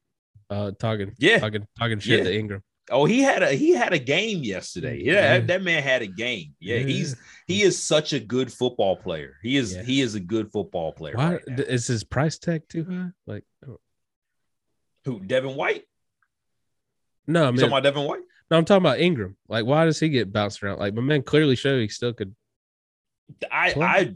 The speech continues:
Speaker 2: we, we, well, we, well, we've been asking this question all offseason. I don't even know why he went to the Houston Texans, but, uh, I
Speaker 1: Right.
Speaker 2: mean, he should have been on, he should have been in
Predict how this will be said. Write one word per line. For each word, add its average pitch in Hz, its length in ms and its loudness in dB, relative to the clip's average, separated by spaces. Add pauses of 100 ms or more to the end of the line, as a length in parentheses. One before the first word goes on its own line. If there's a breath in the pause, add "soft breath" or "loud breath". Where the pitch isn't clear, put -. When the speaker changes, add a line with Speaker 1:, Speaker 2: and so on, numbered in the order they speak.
Speaker 2:
we, 185 160 -4
we, 220 180 -10
well, 127 340 0
we, 160 120 -4
well, 123 320 -2
we've 180 140 -6
been - 140 -6
asking 110 300 -4
this 151 120 -8
question 87 560 -8 (360)
all 104 320 0
offseason. 90 300 -6
I 120 80 -2
don't 170 120 -4
even 98 140 -6
know 90 80 -4
why 92 220 -2
he 95 100 -10
went 107 220 -8
to 95 100 -10
the 82 80 -10
Houston 87 360 -12
Texans, 80 460 -8
but, 85 380 -12
uh, 87 440 -8
I - 20 -8
Speaker 1:
Right. 185 240 2
Speaker 2:
mean, 98 340 -8 (600)
he 92 100 -16
should 101 220 -8
have 110 100 -10
been 123 220 -6
on, 127 180 -8
he 92 160 -12
should 113 160 -6
have 113 80 -8
been 117 160 -10
in 120 200 -12